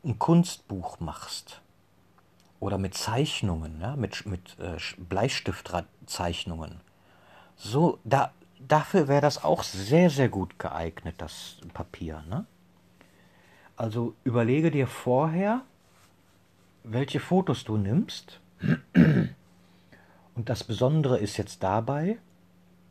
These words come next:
wenn du nur, so wie ich jetzt ja auch gemacht habe,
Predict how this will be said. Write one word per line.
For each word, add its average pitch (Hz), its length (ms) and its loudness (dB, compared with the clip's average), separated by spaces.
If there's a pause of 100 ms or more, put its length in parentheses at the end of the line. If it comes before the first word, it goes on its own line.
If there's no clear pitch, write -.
(760)
wenn 117 220 0
du 123 100 0
nur, 123 540 4
so 95 180 -4
wie 104 60 -2
ich - 200 -4
jetzt - 220 -2
ja 92 180 -4
auch 131 320 2
gemacht 160 440 -6
habe, 156 340 -4